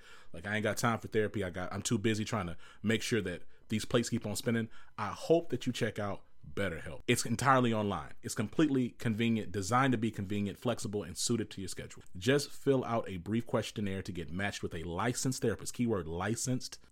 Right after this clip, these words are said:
therapist, and switch therapists anytime for no additional charge, which is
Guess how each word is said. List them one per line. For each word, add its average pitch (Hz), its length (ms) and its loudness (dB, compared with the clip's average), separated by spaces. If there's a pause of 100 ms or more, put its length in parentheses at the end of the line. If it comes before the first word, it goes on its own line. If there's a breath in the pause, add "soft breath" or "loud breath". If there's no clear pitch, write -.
therapist, - 540 2 (340 soft breath)
and 95 160 -6
switch - 280 0
therapists 120 440 4 (180)
anytime 147 600 4
for - 240 -2
no 123 480 6
additional 104 420 0
charge, 90 340 -2
which 101 140 -4
is 90 220 -4